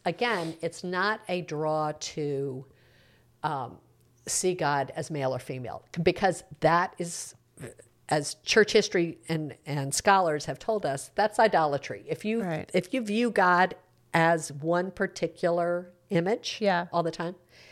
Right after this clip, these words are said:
Speaker 1: it's idolatrous because God is beyond what our thinking is.
Speaker 2: Well, see, so th-, I think that to me is really, like, the entry point of this topic of, like, the thing I r-, I would be fascinated to dive into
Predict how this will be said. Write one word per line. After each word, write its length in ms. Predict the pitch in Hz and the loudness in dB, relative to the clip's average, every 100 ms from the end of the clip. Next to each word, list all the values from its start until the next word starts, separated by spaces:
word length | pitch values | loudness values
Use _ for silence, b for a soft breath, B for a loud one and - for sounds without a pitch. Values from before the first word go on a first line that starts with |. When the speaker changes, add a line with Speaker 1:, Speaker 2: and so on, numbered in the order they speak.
| b | b
Speaker 1:
it's 140 | - 190 | 0 2
idolatrous 600 | 196 220 226 - - - | 4 4 2 -2 -12 -8
because 220 | 165 139 - | -6 -4 0
God 220 | 180 196 | 2 2
is 100 | 180 | 0
beyond 720 | 185 180 175 190 196 196 185 | -2 -2 -2 0 0 -2 -4
what 200 | 180 175 - | -4 -4 -4
our 100 | 160 | -8
thinking 480 | 156 151 - 135 92 | -8 -12 -12 -14 -14
is. 360 | 78 - - - | -16 -12 -8 6
Speaker 2:
Well, 160 | 330 | 6
see, 260 | 320 349 330 - | 6 4 2 2
so 280 | - 294 | 8 10
th-, 40 | 269 277 | 10 6
I 40 | |
think 260 | 320 277 - | 4 0 4
that 320 | 269 370 - | 8 8 6
to 160 | - 202 | 0 2
me 400 | 196 214 226 - | 2 2 2 0
is 180 | 175 170 | -2 2
really, 320 | 170 165 165 | 6 8 10
like, 180 | 160 - | 8 8
the 140 | 170 | 6
entry 340 | 170 160 - 165 | 6 4 2 0
point 420 | - 170 151 - | 2 4 4 4
of 120 | 156 | 4
this 160 | 156 151 | 2 0
topic 420 | - 160 156 160 | 2 4 4 4
of, 140 | 143 | 2
like, 240 | 156 151 - | 4 2 0
the 80 | |
thing 260 | 156 190 190 | 0 2 6
I 100 | 165 | 6
r-, 240 | 147 147 - | 6 2 2
I 140 | 160 | 4
would 300 | 160 - 160 | 4 2 0
be 80 | 165 | 2
fascinated 460 | 156 175 190 165 156 | 6 6 6 2 0
to 80 | 151 | 2
dive 220 | 143 151 | 4 4
into 420 | 175 - 247 196 | 0 0 0 -2